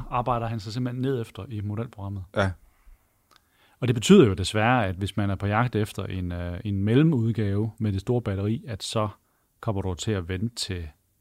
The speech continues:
Speaker 1: ja, i hvert fald efteråret treogtyve.
Speaker 2: Hvor overraskende
Speaker 1: Hvis
Speaker 2: er
Speaker 1: ikke
Speaker 2: det her for dig,
Speaker 1: fireogtyve.
Speaker 2: Christian?
Speaker 1: Det er jo desværre ikke så overraskende.
Speaker 2: Nej, men er det, det er også noget, vi har talt om.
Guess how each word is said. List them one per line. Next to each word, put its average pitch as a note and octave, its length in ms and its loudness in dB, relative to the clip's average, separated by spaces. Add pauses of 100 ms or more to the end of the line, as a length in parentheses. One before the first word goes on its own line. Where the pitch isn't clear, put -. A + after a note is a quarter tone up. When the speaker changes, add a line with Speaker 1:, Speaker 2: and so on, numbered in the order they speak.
Speaker 1:
ja, - 100 -10
i - 120 -8
hvert A#2+ 180 0
fald A2 240 -6
efteråret - 460 -6
treogtyve. G#2 380 -8
Speaker 2:
Hvor A#2 100 2
overraskende D#3 360 6
Speaker 1:
Hvis B2+ 160 2
Speaker 2:
er B2+ 80 6
Speaker 1:
ikke D3 120 6
Speaker 2:
det C#3 80 4
her C#3 60 6
for C3 60 8
dig, C#3+ 120 8
Speaker 1:
fireogtyve. A#2 280 6
Speaker 2:
Christian? G2+ 360 -2 (720)
Speaker 1:
Det B2 120 -2
er C#3+ 160 -4
jo E3+ 100 4
desværre A#2+ 500 2
ikke A2+ 120 -2
så A2 80 -2
overraskende. F#2+ 520 -4
Speaker 2:
Nej, E2+ 260 -2 (340)
men G2+ 200 -2
er G2 60 -4
det, G2+ 300 -4
det G2 220 2
er G2+ 40 4
også C#3+ 160 4
noget, D3+ 160 2
vi C3 40 2
har A2 80 4
talt E3 260 2
om. F#2+ 180 0